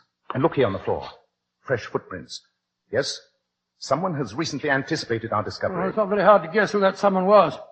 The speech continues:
Speaker 2: Jonathan Devers.
Speaker 1: Aha! Observe these curious marks on the floor by the table. Four round dots, rectangularly spaced.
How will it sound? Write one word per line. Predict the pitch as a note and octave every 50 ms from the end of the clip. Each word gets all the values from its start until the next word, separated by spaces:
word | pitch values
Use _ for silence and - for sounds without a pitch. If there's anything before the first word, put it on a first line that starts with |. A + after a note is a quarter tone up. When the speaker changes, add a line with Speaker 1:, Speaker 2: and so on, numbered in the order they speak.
| - _ _ _ _ _ -
Speaker 2:
Jonathan | A3+ A#3 A#3 G#3 G#3 G#3 F#3+
Devers. | G3 G3+ F3+ D3+ D3+ D3+ - - - _ _ _ _ _ _ _ _ _ _ _ -
Speaker 1:
Aha! | - - - C#3+ - - - - - - - _ _ _ _ _ _ _ _ _ _ -
Observe | A2 - - - F#3 G3 F#3 D#3+ -
these | C3+ C3+ B2+ A#2 -
curious | _ - - C3 G#2+ G2+ G#2 G2 - -
marks | A#2 A#2 A2 G#2 - - A2+
on | G#2+
the | G#2 F#2+
floor | - A#2+ G2+ F2
by | - F2
the | F#2+ F#2+ - -
table. | G#2 E2+ - C#2 C2 - _ _ _ _ _ _ _ _ _ _ _ _ _ _
Four | - C#3+ D#3+ F3+ F#3 F#3 E3+
round | B2 C3 C3+ C#3+ C3+ C3 B2 A2+ -
dots, | A#2+ E2+ - - - - -
rectangularly | A#2 A2+ _ _ - D#3+ D3+ A2+ A2+ G#2 F#2+ F2+ G2 F#2
spaced. | - - - A#2 F#2 - - -